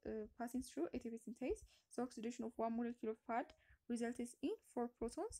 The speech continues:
passing through A T P synthase. Uh, and, uh, and by adding up the number of molecules of A T P produced,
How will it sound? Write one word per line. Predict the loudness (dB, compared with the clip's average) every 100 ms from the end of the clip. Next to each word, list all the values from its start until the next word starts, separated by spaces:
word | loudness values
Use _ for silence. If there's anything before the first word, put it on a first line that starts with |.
| -12 -20 -20 _
passing | -2 0 0 0
through | 0 0 0
A | 0
T | -2 -2
P | -2 -2
synthase. | -4 -4 -2 -4 -6 -16 _ _ -8
Uh, | -4 -2 -2 -2
and, | 0 0 0 -8 -20 _ _ -20 -20 _ _
uh, | -6 -4 -4 -6 -6
and | -2 0
by | 2
adding | 2 2 2
up | 0 0
the | 0 -2
number | 0 0
of | 2
molecules | 0 0 -2 -2
of | -4 -4 -8
A | -4
T | -2
P | -2 0
produced, | 2 2 0